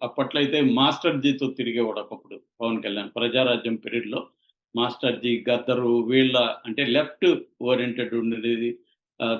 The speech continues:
దళితులని, బీసీలని కలిసేవాడు. ఆ టైంలో నేను కూడా పవన్ కళ్యాణ్ని రెండు సార్లు కలిసి, ఆ, రెండు సార్లు,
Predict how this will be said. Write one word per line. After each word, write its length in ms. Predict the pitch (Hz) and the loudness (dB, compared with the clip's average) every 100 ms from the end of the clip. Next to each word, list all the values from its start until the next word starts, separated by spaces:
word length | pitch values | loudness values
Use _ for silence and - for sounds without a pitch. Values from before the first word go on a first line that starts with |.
| - | 2
దళితులని, 800 | 135 143 147 135 131 131 123 117 | 2 4 4 4 4 0 0 0
బీసీలని 440 | 127 139 139 127 | 2 2 4 0
కలిసేవాడు. 520 | 123 110 - 120 113 | -2 -6 -6 -6 -2
ఆ 100 | 117 | -2
టైంలో 380 | 120 135 143 143 | 0 4 4 6
నేను 320 | 127 123 131 | 4 4 6
కూడా 280 | 135 135 123 | 6 6 2
పవన్ 360 | 113 117 120 120 | 0 -6 -6 -4
కళ్యాణ్ని 400 | 120 117 113 113 | -2 0 -2 -4
రెండు 240 | 120 120 | -2 -2
సార్లు 340 | 131 123 123 117 | 0 0 0 -2
కలిసి, 460 | 113 107 120 113 _ _ _ _ - | -6 -4 -4 -4 _ _ _ _ -8
ఆ, 100 | 113 | -4
రెండు 240 | 123 123 | -2 -2
సార్లు, 540 | 131 127 117 113 113 | 0 0 0 -2 -4